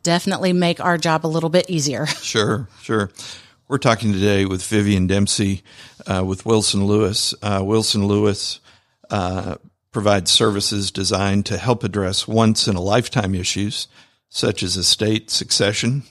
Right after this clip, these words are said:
Speaker 2: retirement planning, fraud prevention and detection, and even strategic planning.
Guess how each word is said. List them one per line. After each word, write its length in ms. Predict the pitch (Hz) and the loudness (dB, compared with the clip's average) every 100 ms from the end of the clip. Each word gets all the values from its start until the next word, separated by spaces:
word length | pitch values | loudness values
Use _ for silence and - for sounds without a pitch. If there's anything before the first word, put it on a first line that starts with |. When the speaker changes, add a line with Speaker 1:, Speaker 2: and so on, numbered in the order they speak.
| _ | _
Speaker 2:
retirement 520 | - 101 110 98 95 | -14 -2 0 2 -2
planning, 360 | - 117 107 110 | -2 -2 0 0
fraud 440 | - 95 95 101 - _ | -2 0 0 -2 -6 _
prevention 500 | - 104 107 110 104 | -8 -2 -2 0 -2
and 140 | 104 87 | -2 -2
detection, 580 | 87 - 101 - 113 - _ _ _ _ | -6 -4 -2 -2 -4 -6 _ _ _ _
and 160 | 117 113 | 2 4
even 340 | 113 104 101 | 4 2 0
strategic 680 | 98 - 104 - 117 90 - | -2 -4 -6 0 0 0 -6
planning. 480 | - 104 98 87 | -4 -2 -2 -6